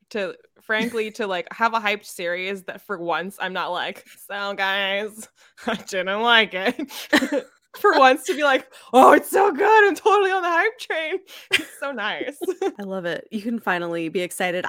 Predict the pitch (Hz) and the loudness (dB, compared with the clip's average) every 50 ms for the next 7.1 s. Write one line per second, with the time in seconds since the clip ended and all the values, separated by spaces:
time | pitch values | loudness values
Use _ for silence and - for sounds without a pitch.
0 | - - 233 277 - 339 285 - - - - 208 196 196 - 208 185 175 170 170 | 0 0 0 0 0 -2 -4 -4 -6 -6 -4 -4 -4 -4 -4 -4 -2 -2 -2 -2
1 | 180 165 156 156 156 151 180 - _ _ - 190 190 185 175 165 160 160 156 160 | -4 -4 -2 -2 -2 -4 -6 -8 _ _ -10 -8 -6 -4 -2 -2 -2 -2 -2 -4
2 | 160 147 - - 170 160 160 160 180 180 175 165 165 165 175 - - 165 156 147 | -4 -6 -8 -8 -8 -8 -8 -8 -8 -8 -8 -6 -6 -6 -8 -8 -8 -8 -6 -6
3 | 147 139 156 147 143 160 160 - 190 - - - 170 185 185 185 175 190 175 175 | -6 -4 -4 -4 -4 -6 -8 -10 -14 -14 -8 -4 -2 -2 -2 -2 -4 -4 -6 -4
4 | 156 160 160 160 160 156 160 147 - 180 175 165 160 165 160 160 156 156 160 - | -6 -4 -4 -4 -6 -6 -8 -10 -10 -8 -8 -8 -6 -6 -6 -6 -6 -8 -10 -12
5 | _ _ - - - 196 165 170 170 170 - - - 180 156 156 156 156 - 156 | _ _ -14 -12 -10 -10 -10 -10 -10 -12 -14 -14 -14 -10 -6 -4 -4 -2 -2 -4
6 | 147 - - - - - - _ _ _ _ _ - - - 285 - 311 359 339 | -4 -4 -8 -18 -20 -20 -20 _ _ _ _ _ 0 2 4 4 2 2 0 -2
7 | - | -2